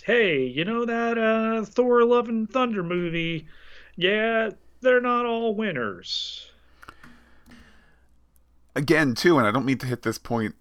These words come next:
Speaker 2: overly, you know, look, she's making a Thor reference, but that wasn't, that did o-, okay box office, that did fine box office, but wasn't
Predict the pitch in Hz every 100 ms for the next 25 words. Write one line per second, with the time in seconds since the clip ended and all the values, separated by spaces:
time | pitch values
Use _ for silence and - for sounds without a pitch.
0 | _ - 127 131 113 90 80 80 - 104
1 | 98 80 82 - - 120 156 - - 127
2 | 110 123 127 120 123 113 - 113 117 123
3 | 113 117 135 - 339 349 349 - - -
4 | - 135 120 131 131 127 127 131 123 -
5 | - 131 131 151 143 131 - 135 - 143
6 | 131 113 131 143 151 160 - 123 101 -
7 | 113 113 107 120 - 131 127 127 - 82
8 | 101 101